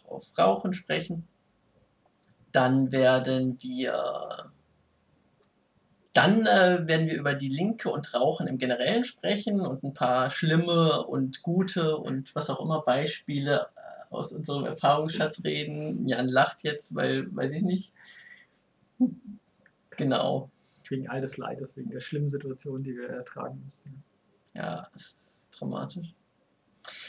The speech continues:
Speaker 1: Genau, dann werden wir, äh, vielleicht zu einem Abschluss kommen, vielleicht auch nicht, werden wir dann sehen. Also zu einem Abschluss werden wir auf jeden Fall kommen, aber
Speaker 2: Irgendwann
Speaker 1: ob
Speaker 2: ist rum, ja.
Speaker 1: ob wir zu einem,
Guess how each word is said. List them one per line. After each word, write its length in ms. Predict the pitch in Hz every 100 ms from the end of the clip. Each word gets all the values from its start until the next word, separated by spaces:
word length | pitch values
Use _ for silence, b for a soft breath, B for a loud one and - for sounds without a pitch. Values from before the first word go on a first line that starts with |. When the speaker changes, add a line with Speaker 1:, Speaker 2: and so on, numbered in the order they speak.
| B
Speaker 1:
Genau, 220 | - 185 165
dann 180 | 165 165
werden 220 | 160 165
wir, 320 | 160 156 151 -
äh, 100 | 139
vielleicht 460 | - 147 147 165
zu 80 | -
einem 160 | 139 131
Abschluss 380 | 170 - 202 -
kommen, 260 | 180 175 180
vielleicht 300 | - 156 147
auch 100 | 151
nicht, 340 | 151 170 - - -
werden 260 | 139 131
wir 80 | 131
dann 200 | 123 127
sehen. 360 | 120 117 135 - -
Also 160 | 131 139
zu 120 | 156
einem 100 | 139
Abschluss 240 | 175 - 143
werden 160 | 139
wir 80 | 135
auf 100 | -
jeden 200 | 135 147
Fall 180 | 160 160
kommen, 240 | - 156
aber 380 | - 143 143 143 b b b -
Speaker 2:
Irgendwann 240 | 135 131
Speaker 1:
ob 40 | 147
Speaker 2:
ist 120 | 143
rum, 140 | 123
ja. 60 | - - _ -
Speaker 1:
ob 120 | -
wir 80 | 156
zu 140 | -
einem, 460 | - 131 131 127